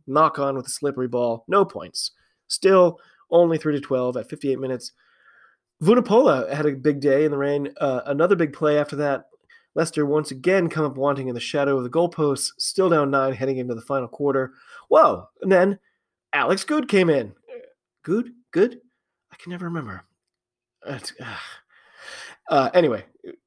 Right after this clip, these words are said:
double player of the match and double, uh, champion of Europe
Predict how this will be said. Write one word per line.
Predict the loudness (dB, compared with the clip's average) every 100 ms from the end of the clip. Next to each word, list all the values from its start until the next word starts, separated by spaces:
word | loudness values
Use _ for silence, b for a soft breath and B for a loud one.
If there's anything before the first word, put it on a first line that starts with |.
| -14 -2
double | 2 4 4
player | 2 0 0 0
of | -2 -4 -6
the | -6
match | -8 -10 -10
and | -10 -6
double, | -6 -6 -8 -12 _ _ -4
uh, | -2 -4 -10 -16 _ _ _
champion | -2 -2 0 -4
of |
Europe | -4 -4 -6